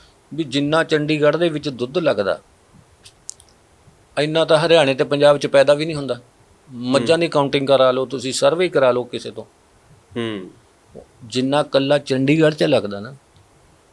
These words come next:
Speaker 1: ਉਨੀਆਂ ਤਾਂ ਹਰਿਆਣੇ ਤੇ ਪੰਜਾਬ 'ਚ ਮੱਝਾਂ ਨਹੀਂ ਹੈਗੀਆਂ। ਦੁੱਧ ਦਿੱਲੀ ਤੋਂ ਆਉਂਦਾ ਇਹ।
Speaker 2: ਮਿਲਾਵਟ।
Speaker 1: ਸਮਝ ਗਏ ਨਾ?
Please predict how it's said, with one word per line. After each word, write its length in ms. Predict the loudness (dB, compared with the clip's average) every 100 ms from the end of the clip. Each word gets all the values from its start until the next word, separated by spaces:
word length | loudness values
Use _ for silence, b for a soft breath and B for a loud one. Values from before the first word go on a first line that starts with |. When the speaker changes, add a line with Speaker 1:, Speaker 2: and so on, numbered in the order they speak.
| -8
Speaker 1:
ਉਨੀਆਂ 360 | -4 -2 0 2
ਤਾਂ 140 | 2
ਹਰਿਆਣੇ 600 | 2 2 4 4 4 0
ਤੇ 120 | -2 -2
ਪੰਜਾਬ 500 | 0 4 4 4 0
'ਚ 120 | -4
ਮੱਝਾਂ 360 | -4 -2 -2
ਨਹੀਂ 140 | -2 -6
ਹੈਗੀਆਂ। 240 | -12 -18 -20 _ _ _ _ _ _ _ _ _ _ _ _ _ _ -20 _ _ _ _ _ -6
ਦੁੱਧ 180 | -4 -4
ਦਿੱਲੀ 280 | -4 -4 -2
ਤੋਂ 140 | -2
ਆਉਂਦਾ 200 | -2 -2
ਇਹ। 160 | -4 -10 -20 _ _ _ _ _ -20 -8
Speaker 2:
ਮਿਲਾਵਟ। 400 | -2 -2 -2 -10 _ _ _ _ _ -20 -14 -6
Speaker 1:
ਸਮਝ 200 | -4 -4
ਗਏ 100 | -6
ਨਾ? 160 | -10